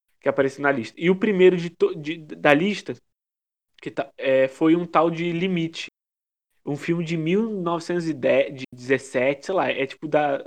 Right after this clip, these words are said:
da primeira década ou da segunda década do século passado. E eu fui assistir o filme. E é um negócio, assim, sufocante de tão cansativo que é o filme, porque não tem nada a ver, além de ser preto e branco, além de ser mudo, é,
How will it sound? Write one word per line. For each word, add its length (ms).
da 140
primeira 500
década 440
ou 40
da 120
segunda 320
década 340
do 60
século 280
passado. 520
E 80
eu 120
fui 240
assistir 320
o 60
filme. 420
E 60
é 40
um 40
negócio, 320
assim, 220
sufocante 800
de 120
tão 180
cansativo 640
que 100
é 40
o 80
filme, 200
porque 280
não 180
tem 160
nada 400
a 40
ver, 340
além 240
de 80
ser 60
preto 200
e 40
branco, 260
além 160
de 100
ser 80
mudo, 440
é, 640